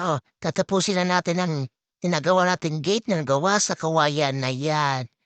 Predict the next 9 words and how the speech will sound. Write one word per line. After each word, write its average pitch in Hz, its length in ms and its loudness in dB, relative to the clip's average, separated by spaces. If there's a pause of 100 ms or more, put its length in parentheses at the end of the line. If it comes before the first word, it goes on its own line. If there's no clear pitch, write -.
So, 170 240 0
habang 196 320 2
nanonood 208 480 0
kayo 196 240 -2
sa 190 320 -2
aking 170 240 -2
video, 202 560 0 (480)
please 220 320 -2
paki-like 196 720 -2